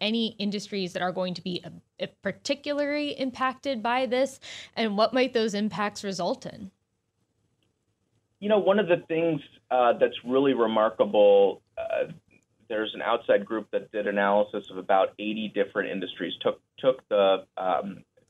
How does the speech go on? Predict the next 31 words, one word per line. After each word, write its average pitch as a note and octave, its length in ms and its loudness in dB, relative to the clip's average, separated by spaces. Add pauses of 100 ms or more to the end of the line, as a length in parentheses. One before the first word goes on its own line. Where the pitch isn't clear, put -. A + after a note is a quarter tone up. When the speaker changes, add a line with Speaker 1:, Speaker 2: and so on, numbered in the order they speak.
(140)
Speaker 2:
took - 200 -8
the G#2+ 100 -10
economy, G2 600 -4
split A2 200 -8
it G#2 140 2
up - 220 2
into F#2+ 340 -6
roughly G2 420 -2
eighty F#2 300 -6
industries, F#2 640 -6 (420)
and B2 120 -2
looked D#3+ 260 2
at - 180 2
which, B2 240 2 (580)
uh, G#2+ 220 4
industries A#2 560 -4
would G#2 180 -2
be F#2+ 160 -6
impacted, G2+ 600 -2
uh, F2+ 480 2
and G#2 100 0
it G2+ 80 2
was, G2+ 220 0 (340)
uh, - 280 0
I - 20 2
believe, G#2+ 340 0 (140)
seventy-five G2 680 0
out F#2 160 2
of - 80 -2
the F2 160 -4
eighty. G2+ 320 -4